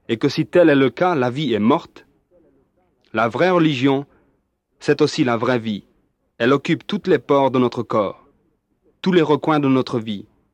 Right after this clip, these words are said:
tous les instants de notre existence. En Christ, il est impossible de dissocier la vie de la religion.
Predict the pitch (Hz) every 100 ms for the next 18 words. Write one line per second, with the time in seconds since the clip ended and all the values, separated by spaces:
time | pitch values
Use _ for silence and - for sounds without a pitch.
0 | _ - 151 156 147 143 - 156 143 135
1 | 127 131 120 110 - 101 - - _ _
2 | _ _ 127 135 131 165 185 - - _
3 | _ - 123 143 156 147 151 127 165 143
4 | 117 113 120 - - 131 - 143 147 _
5 | _ - 113 117 175 190 156 143 139 123
6 | 110 101